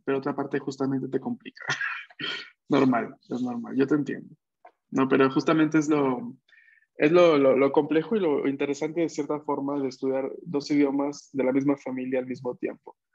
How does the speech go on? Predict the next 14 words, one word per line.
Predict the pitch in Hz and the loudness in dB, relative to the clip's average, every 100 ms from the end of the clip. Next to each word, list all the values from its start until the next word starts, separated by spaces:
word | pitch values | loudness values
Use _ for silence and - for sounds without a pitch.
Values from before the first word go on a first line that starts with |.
| _ _ _ | _ _ _
No, | - | 0
porque | 131 139 - | 2 0 6
puedes | 160 165 | 6 6
encontrar | 170 147 143 143 | 4 4 4 4
muchas | 160 202 208 | 4 2 0
similitudes, | 170 156 156 156 160 196 | 0 -2 0 2 2 0
como | 147 135 | -2 -2
al | |
mismo | 139 156 | -2 -2
tiempo | 156 147 143 | -4 -4 -2
puedes | 147 143 | -2 -2
encontrar | 143 127 131 | -6 -6 -8
muchas | 143 156 165 139 | -2 0 2 -2
diferencias. | 135 165 170 - - | -2 -4 -4 -10 -20